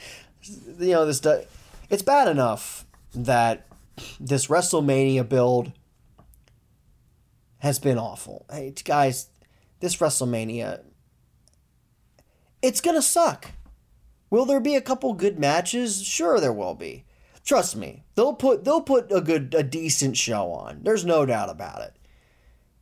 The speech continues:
It's just, the build matters. You, yes, will, uh, what, Seth Rollins and Cesaro are f-, fighting, and everyone's like, "Oh, it's gonna be such a good match."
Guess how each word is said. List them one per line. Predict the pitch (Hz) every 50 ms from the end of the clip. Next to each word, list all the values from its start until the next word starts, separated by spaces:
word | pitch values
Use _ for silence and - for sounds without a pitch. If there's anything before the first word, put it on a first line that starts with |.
| _ _ _ _
It's | 196 202 202 -
just, | - 233 254 247 - - - - - _ _ _ _ _ - - - - 240 - _ _ _ _ _ _ _
the | 165 160 180
build | 147 131 127 202 208 214 214 208 208 202 151 139
matters. | 143 139 139 131 117 113 92 76 67 - - - - - - _ _ _ _ _ _ _ _ _ _ _ _
You, | 170 185 180 - _
yes, | - 226 214 240 262 226 151 127 - - - - _ - - _ _
will, | 190 226 240 240 233 220 - - _ _ 143 - - 277 - -
uh, | - 180 180 175 175
what, | 202 208 139 107 -
Seth | - - 190 185 185 -
Rollins | 175 170 175 175 180 185 175 156
and | 147 135
Cesaro | - - - - 156 156 160 160 160 160
are | 160 - - - 165 156
f-, | - 139
fighting, | - 156 156 165 170 170 165 165 165 - _ _ _ _
and | - 160 165
everyone's | 170 170 175 180 175 156
like, | 165 160 160
"Oh, | 185 214 247 254 247
it's | 381 -
gonna | - 381 381 370
be | 339 330
such | - - 381 370 370 -
a | 320
good | - 339 370 359 262 262
match." | 370 359 370 359 359 349 339 339 - - - - -